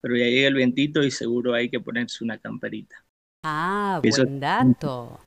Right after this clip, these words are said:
Speaker 1: Sí, sí, sí. Eso es la particularidad de acá del departamento en sí. Al estar en un valle, digamos, tenemos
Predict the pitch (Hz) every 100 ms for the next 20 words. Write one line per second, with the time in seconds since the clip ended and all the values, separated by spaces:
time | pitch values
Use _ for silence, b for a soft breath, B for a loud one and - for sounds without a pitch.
0 | _ _ _ _ _ 120 131 131 - 123
1 | - 131 131 175 165 160 127 - 123 123
2 | 127 139 143 147 147 131 127 127 127 131
3 | 143 156 190 - _ _ _ 135 123 -
4 | 165 139 123 _ _ _ _ - - -
5 | 143 151 160 160 170 151 147 147 160 160
6 | 156 127 131 143 135